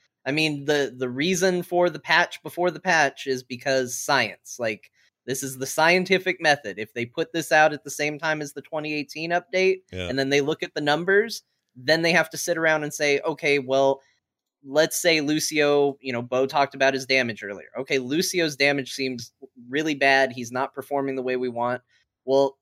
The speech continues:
Speaker 1: if you put it out at the same time as the twenty eighteen game update, is it because of the twenty eighteen game update changes, or is it because of the support nerfs?
Speaker 2: Hmm.
Speaker 1: This way, they are getting data prior to it.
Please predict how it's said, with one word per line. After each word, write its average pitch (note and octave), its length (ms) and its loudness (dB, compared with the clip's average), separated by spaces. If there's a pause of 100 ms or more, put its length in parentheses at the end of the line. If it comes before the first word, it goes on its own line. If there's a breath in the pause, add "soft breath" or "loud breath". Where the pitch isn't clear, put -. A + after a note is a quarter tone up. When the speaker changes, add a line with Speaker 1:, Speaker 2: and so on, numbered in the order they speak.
(160)
Speaker 1:
if B2+ 140 -6
you B2 100 -6
put G3+ 180 2
it G3 80 8
out F#3 160 6
at - 80 -8
the D#3+ 80 -10
same E3+ 240 -2
time D#3 240 0
as C#3+ 100 -8
the C3+ 80 -8
twenty D3+ 300 -6
eighteen C#3 320 -6
game D3 240 -2
update, A#2 540 -2 (420)
is B2+ 160 -8
it B2 100 -8
because A#2+ 300 -8
of A2+ 80 -10
the A2+ 60 -12
twenty B2+ 340 -4
eighteen A#2+ 320 -6
game C#3 220 0
update G3 360 2
changes, G3+ 520 -4
or C#3+ 100 -2
is C#3+ 80 -4
it C3+ 80 -10
because C3+ 240 -6
of B2+ 60 -12
the B2 60 -14
support A#2+ 440 -8
nerfs? - 400 -20
Speaker 2:
Hmm. F#2+ 300 -10 (600)
Speaker 1:
This E3+ 240 -2
way, F#3+ 160 4
they F3 180 0
are D3+ 100 2
getting D3+ 320 -4
data C3 520 4
prior C3 360 0
to F3+ 260 -2
it. F3+ 160 0